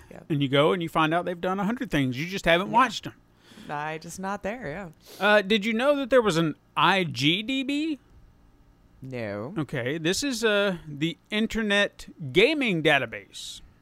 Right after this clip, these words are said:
Speaker 1: Okay.
Speaker 2: Now, this site started back in twenty fourteen. I didn't know it existed.
Speaker 1: Oh, wow.
Speaker 2: Mm-hmm.
Speaker 1: For that long, even.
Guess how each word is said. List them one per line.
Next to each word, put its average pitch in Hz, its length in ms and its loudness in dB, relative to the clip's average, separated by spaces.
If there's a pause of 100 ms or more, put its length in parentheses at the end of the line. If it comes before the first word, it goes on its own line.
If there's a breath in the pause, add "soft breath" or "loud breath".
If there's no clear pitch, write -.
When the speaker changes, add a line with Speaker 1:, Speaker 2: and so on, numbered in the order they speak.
(300)
Speaker 1:
Okay. 156 360 -6
Speaker 2:
Now, 120 120 -2
this 180 180 4
site 240 300 2
started 214 340 4
back 180 220 0
in 170 120 -4
twenty 196 240 -2
fourteen. 180 560 -2 (180)
I 139 180 -4
didn't 214 200 -6
know 196 160 0
it 180 80 0
existed. 147 480 -2
Speaker 1:
Oh, 156 120 -6
wow. 135 560 2
Speaker 2:
Mm-hmm. 135 320 -2
Speaker 1:
For 175 60 -10
that 180 240 -12
long, 170 340 -12
even. 135 400 -20